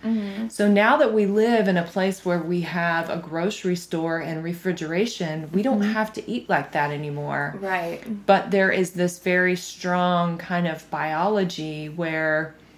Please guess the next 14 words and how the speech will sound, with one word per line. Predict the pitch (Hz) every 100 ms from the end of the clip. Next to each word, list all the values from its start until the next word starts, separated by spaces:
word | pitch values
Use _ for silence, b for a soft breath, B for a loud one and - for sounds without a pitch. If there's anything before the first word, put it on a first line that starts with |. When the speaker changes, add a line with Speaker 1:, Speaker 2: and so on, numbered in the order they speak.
| b b b - - -
Speaker 2:
we | 202
still | 190 - 226 233
have | 185 208 208 214 180
that | 170 165 170
looming | 180 196 185 170
in | 165
the | 165
background | 165 196 214 160 151 151 151
where | 170 160 156 156 180
Speaker 1:
Mm-hmm. | 185 202 B B B B B B B B -
Speaker 2:
we | -
better | 208 170
fill | - 202
up | 190 - -